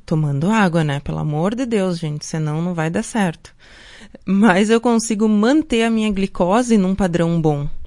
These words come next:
tá? E o cogumelo é riquíssimo em fibras. Fortalece a musculatura, até em função da quantidade de proteína que eles têm. E,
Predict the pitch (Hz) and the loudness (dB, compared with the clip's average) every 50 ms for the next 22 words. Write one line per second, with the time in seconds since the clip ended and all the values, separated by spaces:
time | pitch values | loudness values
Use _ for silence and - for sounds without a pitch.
0 | - - - - - - - - 156 147 147 160 196 226 - - 220 233 240 226 | -12 -14 -16 -18 -20 -16 -10 -8 -6 -4 -4 -4 -4 -6 -6 -6 -4 -4 -4 -4
1 | 226 - 233 220 220 220 214 202 190 190 196 196 208 - - - - 202 202 185 | -2 -2 -2 0 0 0 0 2 0 0 -2 -2 -4 -6 -8 -6 -4 -4 -2 0
2 | 202 233 240 - - - 214 208 - - 214 202 208 214 220 - - - 151 - | 0 -2 -2 -2 -4 -4 -4 -4 -4 -4 -2 0 0 -2 -2 -4 -6 -8 -8 -6
3 | - - - - - - - - - - - - - - - - - - - - | -8 -12 -12 -12 -18 -20 -20 -20 -20 -20 -20 -20 -20 -20 -20 -20 -20 -20 -20 -20
4 | - - - - - 285 277 285 285 - 262 233 226 208 214 - - 240 208 202 | -20 -20 -14 -2 4 6 6 6 6 4 0 2 2 0 0 0 0 0 2 2
5 | 202 202 - - 214 202 220 247 269 - - 220 202 208 226 294 415 - - 208 | 0 0 -2 -4 -2 0 0 0 -2 -2 -2 0 0 0 0 0 -2 -4 -6 -6
6 | 190 - - 175 175 190 190 - 202 185 185 - - 180 180 190 185 175 - 175 | -6 -2 -2 -2 -2 -2 -4 -4 -2 -2 -2 -2 -2 -4 -2 -2 -4 -4 -4 -6
7 | 170 - 196 170 170 170 165 170 165 165 - - 180 175 - - 120 110 120 160 | -6 -4 -4 -2 -2 -2 -2 -2 -2 -2 -2 -2 -4 -2 0 0 0 0 0 0
8 | 175 202 233 240 233 233 - - - - 175 160 160 170 165 - - 165 160 165 | 0 0 0 -2 -4 -6 -10 -16 -10 -6 -4 -4 -4 -4 -6 -6 -6 -4 -4 -4
9 | 190 254 311 - - - - - - - - - - - - - - - - 226 | -4 -6 -8 -12 -18 -20 -20 -20 -20 -20 -20 -20 -20 -20 -20 -20 -18 -10 -4 -2
10 | 254 277 285 302 311 311 - | 0 2 4 4 2 2 2